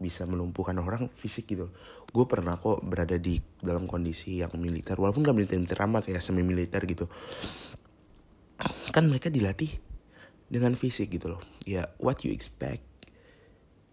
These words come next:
Kalau lo dipukulin, ya wajar karena memang dila-, mereka memang dilatih dengan itu gitu loh. Dan sangat-sangat hebat ketika mereka bisa meredamnya dan mengerti di mana harus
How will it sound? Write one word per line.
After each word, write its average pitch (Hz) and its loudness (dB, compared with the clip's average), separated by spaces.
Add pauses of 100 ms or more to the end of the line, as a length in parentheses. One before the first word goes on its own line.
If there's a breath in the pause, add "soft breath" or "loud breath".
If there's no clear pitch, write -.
Kalau 104 4
lo 101 8
dipukulin, 107 4
ya 135 8
wajar 104 4
karena 139 0
memang 151 2
dila-, - 8 (400 loud breath)
mereka 143 8
memang 180 6
dilatih 143 6
dengan 127 6
itu 151 2
gitu 117 -2
loh. 104 -6 (1400 loud breath)
Dan 101 -2
sangat-sangat 98 -2
hebat 92 2
ketika 110 -2
mereka 95 2
bisa 143 2
meredamnya 101 -2
dan 95 2
mengerti 95 0 (880 soft breath)
di 101 0
mana 101 4
harus - -2